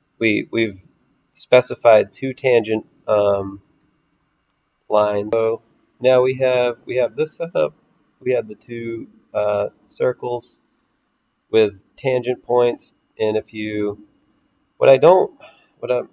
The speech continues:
I'm not, there's probably a way to display that these are tangent, but I, I haven't found that yet. Again, I'm,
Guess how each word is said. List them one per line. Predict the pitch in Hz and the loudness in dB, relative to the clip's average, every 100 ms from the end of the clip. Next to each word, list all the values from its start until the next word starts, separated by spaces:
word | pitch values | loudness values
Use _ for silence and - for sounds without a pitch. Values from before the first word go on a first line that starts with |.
| - | -12
I'm | 123 | -2
not, | 131 135 - _ - | 0 0 -4 _ -10
there's | 127 | -10
probably | - - 151 165 170 160 | -6 2 2 2 -4 -2
a | 117 | 0
way | 101 101 110 110 113 | 0 0 2 2 0
to | 107 | -8
display | 104 101 - _ 98 98 101 104 120 - _ _ _ _ _ _ _ | -12 -12 -14 _ -4 -2 0 -2 -6 -12 _ _ _ _ _ _ _
that | 110 104 | -4 -2
these | 120 120 | -4 -4
are | 123 | -6
tangent, | - 131 127 123 127 123 - | -4 -2 -2 -2 -4 -6 -6
but | 101 98 - - | -4 -4 -8 -10
I, | 101 101 - | -10 -8 -10
I | 104 | -8
haven't | 107 104 - | -8 -10 -12
found | 95 95 95 | -10 -8 -8
that | 95 95 | -8 -6
yet. | 92 95 _ _ _ | -6 -8 _ _ _
Again, | 113 123 - | -2 0 2
I'm, | 139 175 | 0 0